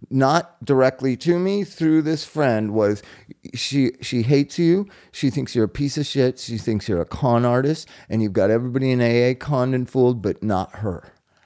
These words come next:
And I was like, "Oh my God." And so I was really devastated by that,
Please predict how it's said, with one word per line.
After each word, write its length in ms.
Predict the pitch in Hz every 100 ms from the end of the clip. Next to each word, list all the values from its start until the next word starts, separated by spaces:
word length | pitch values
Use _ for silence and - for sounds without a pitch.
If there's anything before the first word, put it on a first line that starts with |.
| _ _ _ _ -
And 220 | 120 117
I 140 | 117
was 160 | 120 117
like, 280 | 113 98 113
"Oh 280 | 165 160 107
my 160 | 101
God." 720 | 92 131 147 147 120 82 - - _ _ _ -
And 160 | 127
so 80 | 160
I 60 | 147
was 120 | 151
really 260 | 330 359
devastated 680 | 131 143 190 - 135 110 90
by 160 | 71 69
that, 320 | - -